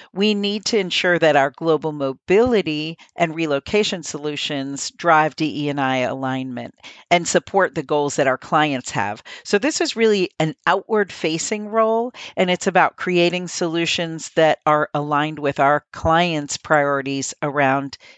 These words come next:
D E and I. It's also to help drive D E and I related innovation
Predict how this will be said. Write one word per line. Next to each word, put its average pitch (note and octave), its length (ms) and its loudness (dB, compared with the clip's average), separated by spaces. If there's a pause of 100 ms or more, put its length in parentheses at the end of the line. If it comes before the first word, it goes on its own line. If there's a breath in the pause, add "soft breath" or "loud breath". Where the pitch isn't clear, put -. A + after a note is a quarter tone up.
(160 loud breath)
D C3 360 -6
E - 20 -2
and B2 160 -4
I. A2+ 320 -8 (680)
It's - 220 0
also C#4+ 520 4
to G#3 160 2
help F#3 340 2
drive E3+ 520 4
D F3+ 240 2
E E3+ 160 0
and D#3+ 120 0
I D#3 220 4
related D3+ 760 0 (160)
innovation D#3 640 2